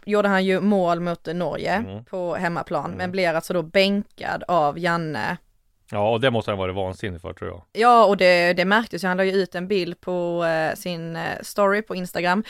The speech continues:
Speaker 2: Mm.
Speaker 1: där det var en bild på honom och sen så hade han skrivit tre punkter under bilden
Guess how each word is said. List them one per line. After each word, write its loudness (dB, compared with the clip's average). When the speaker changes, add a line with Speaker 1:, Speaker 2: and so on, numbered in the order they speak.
Speaker 2:
Mm. -10
Speaker 1:
där 0
det 0
var 0
en 0
bild -2
på -4
honom 0
och 0
sen 2
så -2
hade 2
han -4
skrivit -6
tre -2
punkter -2
under 0
bilden 0